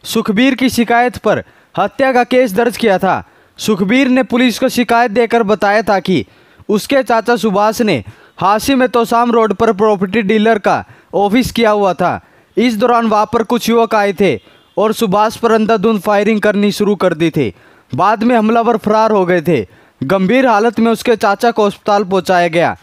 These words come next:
जहां मृत घोषित कर दिया था। हांसी सिटी थाना पुलिस ने इस संबंध में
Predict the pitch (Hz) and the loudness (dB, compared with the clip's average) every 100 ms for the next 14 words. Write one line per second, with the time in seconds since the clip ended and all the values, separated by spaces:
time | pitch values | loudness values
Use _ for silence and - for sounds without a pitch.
0 | - - _ 123 196 233 220 233 214 190 | -18 -20 _ -2 0 2 2 0 0 0
1 | 190 214 202 202 180 165 165 165 127 - | 0 -2 -2 0 0 0 0 0 -4 -6
2 | _ _ _ - 185 208 247 226 233 254 | _ _ _ -4 -2 0 0 0 0 0
3 | 214 214 233 190 233 202 220 240 - 214 | 0 0 0 0 0 2 0 0 0 0
4 | 220 214 202 113 | 0 0 0 -2